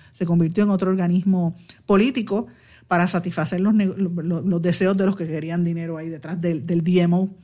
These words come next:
Vamos a ver cuáles son los resultados, y ahora no llegan aquí ni, ni los barcos cruceros, para que ustedes vean cómo está eso, en la realidad. Bueno, mis amigos,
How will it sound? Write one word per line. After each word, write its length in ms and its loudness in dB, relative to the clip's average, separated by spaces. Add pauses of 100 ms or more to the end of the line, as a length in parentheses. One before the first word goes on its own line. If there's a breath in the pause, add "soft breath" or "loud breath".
(100)
Vamos 240 0
a 40 -2
ver 100 0
cuáles 220 -2
son 140 -6
los 80 -2
resultados, 520 0
y 60 -2
ahora 180 2
no 120 2
llegan 260 2
aquí 180 -2
ni, 180 4
ni 180 2
los 120 0
barcos 280 -4
cruceros, 420 -10 (180 soft breath)
para 120 -16
que 40 -10
ustedes 220 -6
vean 180 2
cómo 160 0
está 200 -4
eso, 200 -10 (380 soft breath)
en 100 0
la 100 2
realidad. 400 -2 (460 loud breath)
Bueno, 160 4
mis 120 4
amigos, 280 2